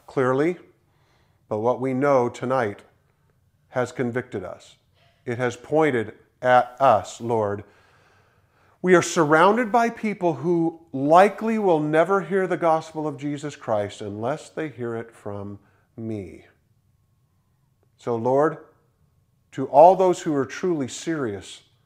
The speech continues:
about knowing and obeying your word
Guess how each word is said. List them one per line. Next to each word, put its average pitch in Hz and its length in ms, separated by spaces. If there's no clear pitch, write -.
about 123 400
knowing 139 480
and 117 100
obeying 117 500
your 104 140
word 98 420